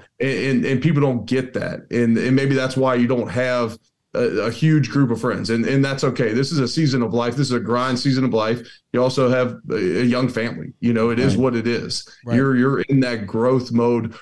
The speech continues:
Speaker 1: right now. I did one season of working one day a week doing some performance coaching with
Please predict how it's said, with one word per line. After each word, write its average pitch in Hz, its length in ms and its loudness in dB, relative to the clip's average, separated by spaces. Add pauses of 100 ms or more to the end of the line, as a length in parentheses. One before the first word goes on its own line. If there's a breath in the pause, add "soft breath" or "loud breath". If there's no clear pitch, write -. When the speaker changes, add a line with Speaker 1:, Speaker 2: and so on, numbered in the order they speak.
(120 loud breath)
Speaker 1:
right 117 360 -2
now. 113 520 -4 (640)
I 123 120 -4
did 139 220 0
one 135 220 2
season 135 460 2
of 110 220 0 (240 loud breath)
working 135 340 0
one 135 180 2
day 123 140 2
a 123 60 0
week 127 260 2
doing 131 200 0
some 127 140 0
performance 127 480 -2
coaching 123 360 0
with 123 280 -2